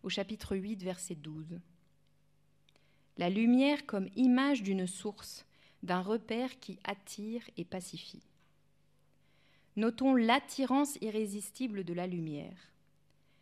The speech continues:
La lumière attire sans contraindre. La lumière fait croître sans violence.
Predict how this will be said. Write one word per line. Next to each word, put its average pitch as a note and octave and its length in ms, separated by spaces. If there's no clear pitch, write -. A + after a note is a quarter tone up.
La F3+ 80
lumière A3+ 480
attire B3+ 560
sans G#3+ 180
contraindre. F3 720
La F3+ 80
lumière G#3+ 380
fait - 180
croître - 600
sans - 220
violence. F3+ 680